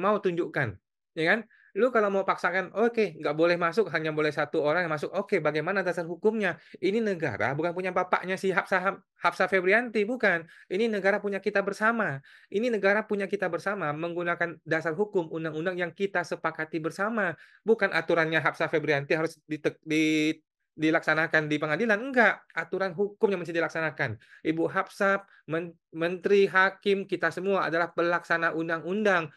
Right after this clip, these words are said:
bukan pelaksana keputusan pribadi lu gitu ya. Nah, jadi si tergugat tidak bodoh ya, eh, penggugat ya. Penggugat tidak bodoh. Penggugat bilang, "Kalau memang kami tidak boleh masuk dengan dipaksakan begini, sementara lu tidak bisa menunjukkan dasar hukumnya,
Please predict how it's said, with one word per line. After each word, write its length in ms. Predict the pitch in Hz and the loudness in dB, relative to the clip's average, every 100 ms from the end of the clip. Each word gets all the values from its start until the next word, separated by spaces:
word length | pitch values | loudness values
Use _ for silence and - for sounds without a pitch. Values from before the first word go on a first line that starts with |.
| _ - | _ -6
bukan 320 | 175 170 156 | 0 0 2
pelaksana 400 | 151 156 151 147 | 0 0 -2 -4
keputusan 400 | 151 151 147 143 | -4 -2 -2 -2
pribadi 400 | 147 143 139 160 | 0 0 0 0
lu 560 | 214 254 254 247 220 | 0 0 2 4 4
gitu 160 | 185 175 | 4 4
ya. 240 | 190 214 | 6 4
Nah, 400 | 101 101 107 104 104 _ _ _ | 0 -2 0 -2 -6 _ _ _
jadi 240 | - 151 190 | -2 -2 -2
si 80 | 147 | 0
tergugat 320 | 135 131 214 | 0 0 0
tidak 240 | - 92 | -2 -2
bodoh 320 | 95 165 202 | 0 2 2
ya, 160 | 180 202 - | 2 -2 -6
eh, 80 | 143 | -4
penggugat 400 | 151 160 170 135 | -2 0 0 0
ya. 160 | 175 - _ _ _ _ _ - | -4 -8 _ _ _ _ _ -6
Penggugat 320 | 139 147 208 151 | -2 0 0 2
tidak 160 | 110 | 0
bodoh. 400 | 143 196 160 156 - _ - | 2 4 4 2 -4 _ -6
Penggugat 320 | 135 202 190 | -2 -2 0
bilang, 240 | 185 247 - _ - _ _ - | -2 -4 -8 _ -20 _ _ -2
"Kalau 160 | 170 | 0
memang 320 | 175 185 180 175 | 2 0 -2 -2
kami 320 | 165 175 170 | -2 -2 -4
tidak 240 | 170 160 | -2 0
boleh 160 | 165 165 | 2 2
masuk 480 | 160 151 254 254 _ | 0 -2 0 -2 _
dengan 240 | 156 156 160 | -4 -2 -2
dipaksakan 480 | 160 160 - 160 156 | -2 -4 -2 -2 -2
begini, 400 | 151 156 226 220 | -2 -2 -4 -2
sementara 320 | 160 156 151 | -2 0 2
lu 160 | 196 | 0
tidak 320 | 240 170 151 220 | 0 -2 -2 0
bisa 240 | 226 175 | 2 2
menunjukkan 400 | 151 151 151 147 | 2 -2 -2 -2
dasar 160 | 147 139 | -2 0
hukumnya, 480 | 156 240 147 131 | 0 0 -2 -4